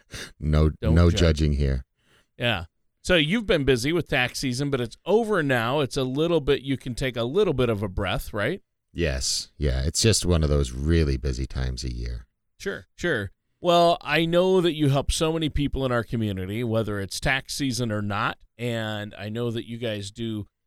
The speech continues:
Speaker 2: uh, seminars and you schedule, uh, appointments, and you're willing to meet with our listeners out there. If our listeners have a question or they want to set up a meeting with you, uh, what's that office number where they can call to set up an appointment?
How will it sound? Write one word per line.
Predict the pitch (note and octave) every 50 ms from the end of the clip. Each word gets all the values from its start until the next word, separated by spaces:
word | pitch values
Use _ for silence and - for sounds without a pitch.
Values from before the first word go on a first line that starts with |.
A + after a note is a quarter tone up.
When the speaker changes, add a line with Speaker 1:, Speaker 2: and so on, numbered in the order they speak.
| _ _ _ _ -
Speaker 2:
uh, | A1 -
seminars | A#2 - - A3+ A3 G#3 G#3 G3 F#3+ F#3+ F#3 F#3 F3+ F3+ F3+ D#3+ D3
and | D#3 B2+ B2
you | B2 A#2+ A#2
schedule, | A2+ - - - C3 A#2+ A#2 A2 A#2 A2 G#2+ G#2+ G#2+ -
uh, | - G2+ G2 F#2 -
appointments, | G#2 G2+ - - D#3+ E3 E3 - D#3 D3 C#3+ C#3+ - -
and | B2+ A2 G#2+
you're | G#2+ G#2 G#2 G2+
willing | G#2 A2+ B2+ C#3 C3+ B2+
to | A#2+ A2+
meet | G#2 A2+ C3 D3+ D3+
with | - D3 A#2+
our | B2+ A#2+ A2+
listeners | A2 A#2+ C3+ C#3 - - D3 C#3 B2+ A2+
out | C3+ B2+ B2 B2 -
there. | C3+ B2+ B2+
If | B2 - -
our | C3 B2+
listeners | C3+ D#3+ A3 A#3 - - G#3+ F#3 D3+
have | - D3+ C#3+ D3 D3
a | D#3
question | - - E3+ C#3+ C3 A#2+ - - - C3+ C3 C3 B2 _ _ _ _ _ -
or | B2+ A#2
they | A#2+ A#2+
want | A#2 C#3 D3+ D#3+
to | D3+
set | - - F3 D#3 C#3+
up | C#3+ -
a | - B2+
meeting | A#2+ A#2+ C3 C#3 C#3+ C#3 C3+ B2+
with | B2 A2 G#2 - A#2
you, | A2+ A2 G#2+ G#2 G2+ F#2+ _ _ _ _ _ _ _
uh, | - C3+ B2 A#2+ B2
what's | B2+ D#3 F3+ F#3+ F#3 -
that | G#3 F#3 D#3
office | C3 B2+ C3 C3+ - - A#2+ - -
number | - B2+ A#2 A2+ A#2 A2
where | A2 A2+ A2
they | G2+ A2 G#2
can | - - A2+ G#2+
call | - - B2 A2 G#2+ G2+
to | F#2+
set | F#2 - - A#2+ G2
up | G2 F2+ -
an | F2+ F2+
appointment? | E2 - - E2+ C#2 -